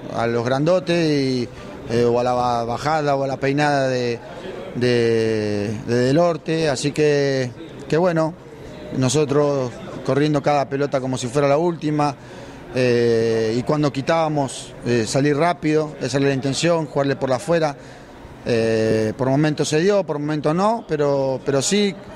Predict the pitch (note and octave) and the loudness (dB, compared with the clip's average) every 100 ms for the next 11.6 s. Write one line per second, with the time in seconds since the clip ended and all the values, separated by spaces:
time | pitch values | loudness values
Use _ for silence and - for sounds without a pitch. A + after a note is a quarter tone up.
0 | - - - B2+ C3 C3 C#3 C#3 D#3+ F3+ | -18 -16 -14 -8 -2 0 2 2 2 2
1 | D3 G#2+ A2+ D#3+ E3 C#3 B2+ B2 A#2+ A#2+ | 0 0 2 2 2 0 0 0 0 0
2 | A#2+ A2+ A#2 - - B2 A#2+ A#2 A#2 A2+ | -4 -6 -8 -8 -6 -2 0 2 2 2
3 | A2+ A2 E3+ C#3+ D#3 E3+ C3 A2 - - | 0 0 2 2 2 2 -2 -8 -12 -20
4 | - - - - - - A3+ - B2 B2 | -20 -20 -20 -18 -16 -14 -12 -4 0 2
5 | A#2+ A#2+ A#2 A#2 A2+ A2+ A2 - - C#3+ | 2 2 2 0 0 -2 -4 -8 -6 0
6 | D#3 F#3 D#3+ D3+ D3 F3 G3+ G3+ - - | 2 2 2 0 0 0 0 0 -4 -8
7 | - - - - D#2 D#2+ - E3+ F#3 E3+ | -10 -12 -12 -8 -4 -4 -2 2 2 2
8 | C3+ D#3 D#3 D#3 C#3+ C3 C3 C#3+ C#3 C3 | 0 0 2 2 2 2 2 2 2 0
9 | B2 D#3+ D3+ B2+ - - - - - - | 0 0 0 -4 -10 -16 -14 -12 -10 -10
10 | - B2+ C3 B2+ B2 A#2+ A#2 - A#2+ A#2+ | -2 0 2 2 0 -2 -4 -2 0 2
11 | A#2+ A#2 A2+ A2 G2 | 0 0 -2 -4 -8